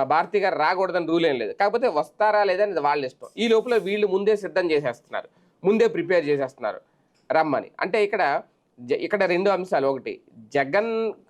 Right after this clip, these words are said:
ఉన్నంతకాలం ఆయన యంగ్ పొలిటీషియన్, జగన్ ఉన్నంతకాలం వైసీపీకి వేరే వ్యక్తి అవసరం ఉండదు. అది భారతి గారైనా, ఇంకొకరైనా, ఇంకొకరైనా సపోర్ట్గా వస్తే రావచ్చు, ఆయన తరపున ప్రచారం చేయొచ్చు తప్ప, ఆయన ప్లేస్లో వేరే వాళ్ళని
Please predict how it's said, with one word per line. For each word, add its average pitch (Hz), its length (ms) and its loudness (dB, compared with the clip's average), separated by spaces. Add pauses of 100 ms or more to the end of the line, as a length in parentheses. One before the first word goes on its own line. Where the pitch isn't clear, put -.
ఉన్నంతకాలం 185 800 0 (320)
ఆయన 151 320 0
యంగ్ 165 300 0
పొలిటీషియన్, 156 540 -4 (440)
జగన్ 165 300 0
ఉన్నంతకాలం 185 500 -2 (220)
వైసీపీకి 180 640 -2 (440)
వేరే 180 240 2
వ్యక్తి 160 280 -2
అవసరం 151 300 -2
ఉండదు. 107 260 -4 (180)
అది 127 120 -6
భారతి 139 380 -2
గారైనా, 156 340 -2
ఇంకొకరైనా, 147 500 -2
ఇంకొకరైనా 113 480 -4 (380)
సపోర్ట్గా 196 560 0
వస్తే 185 340 -2 (260)
రావచ్చు, 170 420 0
ఆయన 170 200 0
తరపున 160 280 -4
ప్రచారం 160 460 -2
చేయొచ్చు 135 300 0
తప్ప, 120 220 -4 (500)
ఆయన 185 280 2
ప్లేస్లో 196 440 -2
వేరే 180 260 0
వాళ్ళని 175 360 0